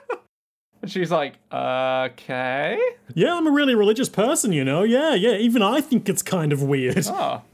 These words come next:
Speaker 2: <laughs>
Speaker 1: And she's, like, sweating a lot here.
Speaker 2: Sweating, sweating, sweating. She says, "Do you wanna come in?" And she's like, "Uh, no thanks. <laughs> Bye."
Speaker 1: Uh, so then she shuts the door.
Speaker 2: And then Sayonji scuttles out from under the bed like a cockroach.
Speaker 1: And he's like,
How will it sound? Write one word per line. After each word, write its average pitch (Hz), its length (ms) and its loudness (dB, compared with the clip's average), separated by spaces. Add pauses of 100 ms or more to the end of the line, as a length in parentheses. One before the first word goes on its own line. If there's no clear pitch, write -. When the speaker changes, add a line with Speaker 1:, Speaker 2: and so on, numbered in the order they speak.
(120)
Speaker 2:
<laughs> 233 880 2 (280)
Speaker 1:
And 147 80 -8
she's, 151 220 -2
like, 143 240 0
sweating 135 840 -4
a 131 160 2
lot 123 560 -4
here. 127 280 -8 (220)
Speaker 2:
Sweating, 151 360 0
sweating, 147 220 0
sweating. 151 360 -2
She 135 100 -2
says, 143 260 0 (220)
"Do 170 100 2
you 202 80 6
wanna 240 140 4
come 185 240 -2
in?" 269 160 2 (260)
And 151 120 0
she's 147 120 -2
like, - 160 -2
"Uh, 147 260 0
no 139 180 0
thanks. - 400 -4
<laughs> - 280 -12
Bye." - 280 2 (420)
Speaker 1:
Uh, 147 280 2
so - 120 -8
then 147 140 -2
she 160 100 -12
shuts 214 260 -2
the 156 100 -6
door. 151 360 0
Speaker 2:
And 156 100 0
then 190 320 0
Sayonji 180 460 0
scuttles 170 500 0
out 156 220 -2
from 156 140 -2
under 147 180 2
the 139 140 0
bed 139 240 -2
like 139 160 -2
a 151 40 0
cockroach. 139 840 -4 (260)
Speaker 1:
And 147 220 -4
he's 170 180 -2
like, 143 300 0